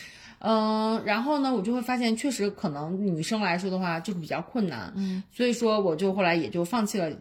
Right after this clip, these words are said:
Speaker 1: 外科。
Speaker 2: 嗯。
Speaker 1: 然后，但是内科的话，就是我就老，老觉得总是写病历，其实跟我的性格不太相符。
Speaker 2: 嗯。
Speaker 1: 所以我就觉得妇产科的话，除了有新生命这一点，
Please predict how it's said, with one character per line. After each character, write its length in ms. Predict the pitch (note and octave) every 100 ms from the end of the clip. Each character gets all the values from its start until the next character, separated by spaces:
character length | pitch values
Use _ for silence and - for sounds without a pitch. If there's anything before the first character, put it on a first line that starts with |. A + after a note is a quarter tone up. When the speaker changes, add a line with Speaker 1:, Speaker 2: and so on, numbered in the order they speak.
| -
Speaker 1:
外 220 | A#3 A3
科。 400 | D#3 - D3 C#3 -
Speaker 2:
嗯。 280 | G3+ G3 G3
Speaker 1:
然 80 | G3
后， 260 | B3 B3+ B3+
但 160 | E4+ D4+
是 60 | F4
内 180 | D4
科 160 | A3+ G#3
的 80 | G3
话， 240 | G3 E3+
就 180 | F3 A3
是 400 | G3 F3+ E3 - _
我 180 | - F3+
就 180 | F3+ C#4 G3
老， 220 | D3 C3
老 180 | F3+ D3+
觉 120 | G#3
得 40 |
总 140 | A#3 G3+
是 100 | -
写 80 | F#3
病 220 | A3+ A3+
历， 160 | A3+
其 100 | G#3
实 80 | A3+
跟 160 | A#3+ B3
我 120 | D3
的 80 | F3
性 200 | B3 G3
格 80 | F3
不 60 |
太 160 | G#3 F3+
相 280 | F#3 F3+ G#3
符。 300 | - - - G3
Speaker 2:
嗯。 220 | G3+ G3
Speaker 1:
所 120 | G#3+
以 60 | D4
我 160 | A3 E3+
就 80 |
觉 100 | F#3+
得 80 | F3+
妇 160 | G#3 C4+
产 160 | D#3+
科 140 | D3 F3
的 80 | F3
话， 240 | F3 D#3
除 220 | F3 F#3
了 120 | A3
有 80 | F3+
新 200 | D3 A3+
生 120 | A#3+
命 160 | A#3+ G#3
这 100 | G3+
一 100 | E3+
点， 280 | D#3 G2